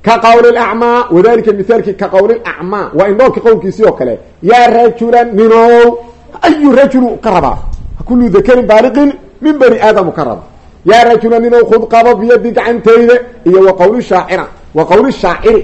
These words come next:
shaacirka qowlkiisii. "Fa yaa raakiban,"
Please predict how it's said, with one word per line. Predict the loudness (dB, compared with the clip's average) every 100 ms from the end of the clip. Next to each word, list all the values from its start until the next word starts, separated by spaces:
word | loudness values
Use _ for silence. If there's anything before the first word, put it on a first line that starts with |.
| -4 -10 -10 -4
shaacirka | -2 0 0
qowlkiisii. | 0 0 -4 -6 -10 -12 -20 -10
"Fa | 0 2
yaa | 4 2
raakiban," | 2 0 0 -2 -2 0 -2